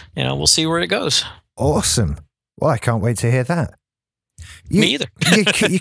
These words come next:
Speaker 2: quite busy with various things at the moment, aren't you? You've got quite a few fingers in a few pies.
Speaker 1: Yeah, I've, I've kind of, uh, just sort of, like, broken up the starbase into its <laughs> components.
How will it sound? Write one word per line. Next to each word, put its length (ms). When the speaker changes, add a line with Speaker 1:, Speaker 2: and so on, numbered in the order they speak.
Speaker 2:
quite 300
busy 280
with 280
various 520
things 420
at 80
the 80
moment, 340
aren't 260
you? 120
You've 120
got 280
quite 240
a 60
few 420
fingers 360
in 80
a 60
few 220
pies. 560
Speaker 1:
Yeah, 420
I've, 140
I've 160
kind 240
of, 260
uh, 40
just 200
sort 160
of, 160
like, 180
broken 520
up 160
the 80
starbase 560
into 220
its 120
<laughs> 80
components. 1400